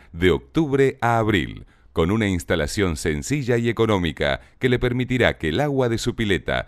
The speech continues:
pueda tener la temperatura adecuada. ¿Cómo lograrlo? ¿Es complejo o costoso? No, es realmente fácil de lograr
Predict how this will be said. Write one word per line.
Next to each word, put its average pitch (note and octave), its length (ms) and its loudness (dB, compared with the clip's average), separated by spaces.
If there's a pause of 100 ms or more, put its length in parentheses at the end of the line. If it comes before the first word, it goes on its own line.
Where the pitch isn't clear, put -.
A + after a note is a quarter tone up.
(160)
pueda D3 280 0
tener F#2 340 0
la F#2 140 0
temperatura E2+ 760 0
adecuada. C2 680 0 (540)
¿Cómo E3 260 4
lograrlo? D#2+ 640 0 (300)
¿Es - 180 -2
complejo A2 640 2
o D#2 100 0
costoso? D2 720 -4 (360)
No, E2+ 420 -2 (300)
es E3+ 180 0
realmente F#2 680 0
fácil C3 440 -2
de G#2+ 80 -2
lograr E2 480 2